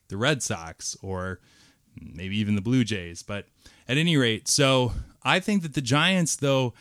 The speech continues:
have gotta be the favorite in that division over the Dodgers because the Giants have such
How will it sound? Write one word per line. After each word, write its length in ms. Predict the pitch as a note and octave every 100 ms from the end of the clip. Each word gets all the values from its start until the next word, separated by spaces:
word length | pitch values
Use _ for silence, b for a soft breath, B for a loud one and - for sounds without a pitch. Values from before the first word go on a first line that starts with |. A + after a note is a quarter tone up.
| b
have 100 | -
gotta 160 | B2 D3+
be 100 | C#3+
the 80 | C3
favorite 360 | - D3 C3 B2
in 100 | B2
that 180 | A2+ -
division 380 | G#2 B2+ A#2+
over 200 | A2+ G#2
the 100 | G#2
Dodgers 480 | G2+ B2 C3 A#2 G#2
because 480 | - G#2+ A2 G#2+ F2+
the 80 | G#2+
Giants 460 | G2 A#2+ C3+ A#2+ -
have 140 | G#2+
such 400 | - A#2+ G#2+ -